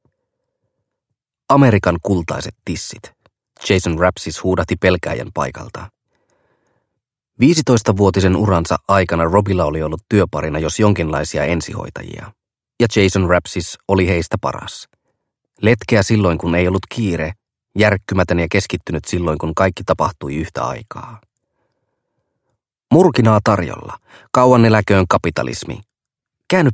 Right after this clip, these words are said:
pihaan, käänny pihaan." "Oletko varma?", Rob kysyi. Sen äskeisen oppituokion jälkeen, kun nähtiin, mihin tuo paska johtaa. He olivat paluumatkalla eräästä Sugar Heightsin lukaalista,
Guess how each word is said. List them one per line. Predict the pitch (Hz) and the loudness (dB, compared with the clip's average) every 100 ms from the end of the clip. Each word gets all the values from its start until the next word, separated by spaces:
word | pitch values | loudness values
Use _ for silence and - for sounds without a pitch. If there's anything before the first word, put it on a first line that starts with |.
| - | 4
pihaan, | 127 98 - - - _ _ _ - | 4 4 0 -8 -16 _ _ _ -2
käänny | 120 120 110 - | 4 4 4 2
pihaan." | 127 82 - 98 - _ _ _ _ _ _ _ _ _ _ _ _ _ | 2 0 -4 -14 -20 _ _ _ _ _ _ _ _ _ _ _ _ _
"Oletko | 107 123 - 135 | 2 2 2 0
varma?", | 131 73 64 - _ _ _ | 0 -2 -8 -14 _ _ _
Rob | - 87 - | 0 0 0
kysyi. | - - - - - _ _ _ _ _ _ - | -6 -10 -12 -18 -20 _ _ _ _ _ _ -4
Sen | 101 90 | 0 2
äskeisen | 95 - 85 90 | 0 0 -2 2
oppituokion | 92 - 80 73 85 80 | 0 -2 -6 -6 -4 -4
jälkeen, | 87 85 76 76 | -2 -2 -4 -6
kun | 87 92 | -2 0
nähtiin, | 101 - 85 82 92 - - | 0 0 -4 -4 -4 -10 -4
mihin | 110 104 87 | 2 4 4
tuo | 87 80 | 0 0
paska | 85 - 55 | -2 -2 -8
johtaa. | 60 - - - - - _ _ _ _ _ _ _ _ _ _ _ _ _ _ _ _ - | -10 -12 -16 -18 -18 -20 _ _ _ _ _ _ _ _ _ _ _ _ _ _ _ _ 0
He | 101 | 4
olivat | 120 120 - | 4 4 2
paluumatkalla | 120 117 104 92 - 78 | 4 4 4 2 0 -2
eräästä | 73 82 80 - | 0 0 0 -4
Sugar | - 107 90 80 | -2 0 0 0
Heightsin | 71 65 80 80 | -4 -6 -6 -4
lukaalista, | 90 - 64 76 - - | -4 -4 -6 -8 -8 -6